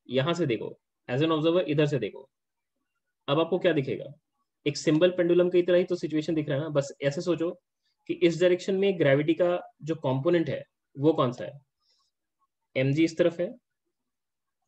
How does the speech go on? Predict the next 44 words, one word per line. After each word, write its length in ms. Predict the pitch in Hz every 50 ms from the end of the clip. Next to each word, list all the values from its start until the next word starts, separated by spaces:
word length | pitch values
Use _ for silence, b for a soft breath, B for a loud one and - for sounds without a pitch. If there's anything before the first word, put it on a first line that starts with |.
| _ _ _ _ _ _ _ _ _ _ _ _ _
and 140 | 123 123 127
ये 140 | 123 139 143
angle 220 | 143 151 156 160
अगर 160 | 160 170 160
theta 260 | 165 - 160 143 170 160
है, 180 | 147 131 139
तो 80 | 135 151
obviously 300 | 127 127 139 135 151 143
ये 120 | 135 131
भी 100 | 131 143
theta 220 | 151 170 147 131 135
होगा, 280 | 123 113 107 123 - - _ _ _ _ _ _ _ _ _ _
तो 80 | - 139 -
इधर 180 | 135 131 143 139
से 140 | 139 - 156
आपका 300 | 147 147 - 190 190 - -
एमजी 300 | 139 135 135 131 143 139
cos 180 | 135 135 127
theta 180 | 131 - 120 -
हो 80 | 98 95
जाएगा। 260 | - - - - - _ _ _ _ _ _ _ _ _ _
ये 180 | 131 143 147 - 151
एमजी 260 | 143 147 151 180 185 -
cos 120 | 180 180
theta 200 | 180 - 190 180
ही 180 | 185 180 185 196
उसके 300 | 185 165 156 - - 170
लिए 220 | 165 160 175 180
जी 260 | 165 151 139 147 147 147
effective 340 | 143 - 147 135 - 143
की 100 | 143 147
तरह 300 | 135 139 135 131 131 131 - - -
behave 240 | 120 120 117 117 110
करेगा, 260 | 107 104 101 95 98
तो 120 | - 113 107
this 140 | 120 135
can 140 | 135 - 156
be 80 | 156 160
written 280 | 160 156 156 156 156
as 200 | 156 - - 147
M 60 | 143 143
into 200 | 143 139 156 147
G 100 | 143 127
effective। 460 | 117 107 - - - _ - -